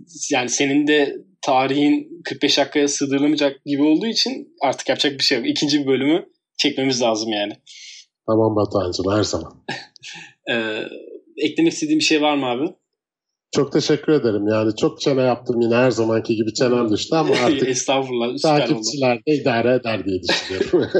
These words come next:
Speaker 2: <laughs>
Speaker 1: Abi ben çok teşekkür ederim davetimi kırmadığın, kabul ettiğin için. Ee,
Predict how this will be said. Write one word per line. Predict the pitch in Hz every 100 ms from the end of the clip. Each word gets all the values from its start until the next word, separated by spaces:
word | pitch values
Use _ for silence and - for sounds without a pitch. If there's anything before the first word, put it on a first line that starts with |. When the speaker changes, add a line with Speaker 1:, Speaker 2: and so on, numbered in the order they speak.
| - 143 - 311 277
Speaker 2:
<laughs> | 233 226 - - -
Speaker 1:
Abi | 127 135
ben | 143
çok | 156 147
teşekkür | 156 151 160
ederim | 147 143
davetimi | 139 131 131 135 127
kırmadığın, | 143 127 123 131 127
kabul | 127 127
ettiğin | 123 - 131
için. | 120 - 151 - _ _ - - _ _ _ - 127
Ee, | 117